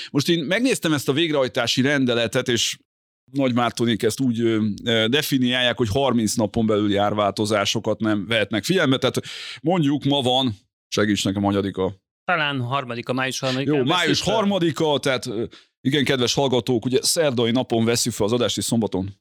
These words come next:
Speaker 1: kerül majd, ö, ugye ez nyilvánosságra. Szóval április harmadika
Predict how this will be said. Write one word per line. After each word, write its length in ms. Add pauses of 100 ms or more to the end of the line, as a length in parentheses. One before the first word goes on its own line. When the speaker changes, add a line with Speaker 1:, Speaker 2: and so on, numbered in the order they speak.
Speaker 1:
kerül 260
majd, 260 (340)
ö, 400 (120)
ugye 220
ez 120
nyilvánosságra. 720
Szóval 540 (760)
április 460
harmadika 760